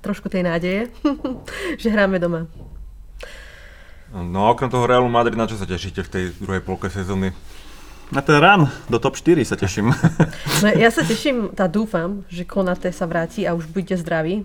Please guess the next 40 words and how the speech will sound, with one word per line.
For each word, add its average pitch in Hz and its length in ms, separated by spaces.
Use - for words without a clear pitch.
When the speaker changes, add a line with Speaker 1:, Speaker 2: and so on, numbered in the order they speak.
Speaker 1:
po - 120
zvyšok 175 320
sezóny, 180 380
pretože 190 320
si 190 140
myslím, 190 220
že 190 120
on, 185 160
on 208 140
nám 180 260
veľmi 180 280
chýbal. 175 420
Speaker 2:
Mhm. 113 200
Speaker 1:
E, 131 60
že 190 140
je 185 120
to, 190 120
že 190 140
naozaj 190 300
nám 180 200
tam 170 240
rastie, 180 320
že, 190 120
je, - 240
Braňo, 208 300
sorry, 214 220
poviem 190 280
to 202 100
znova, 185 300
myslím 196 260
si, 196 120
že, 175 280
že 185 120
Konate 180 480
už 175 420
za 202 120
chvíľu 180 220
prečí 175 300
Van 175 180
Dijka. 165 400